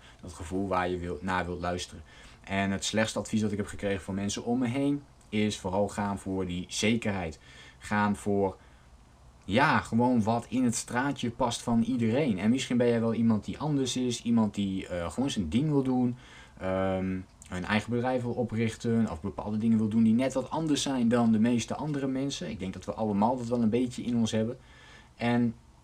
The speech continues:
weet je, ga dat gewoon doen.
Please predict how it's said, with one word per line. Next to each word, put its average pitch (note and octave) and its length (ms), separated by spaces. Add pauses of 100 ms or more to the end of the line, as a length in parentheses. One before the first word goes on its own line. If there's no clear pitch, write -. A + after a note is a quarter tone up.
(840)
weet C#3 180
je, - 160 (200)
ga - 360
dat C3+ 140
gewoon A2 260
doen. A2 280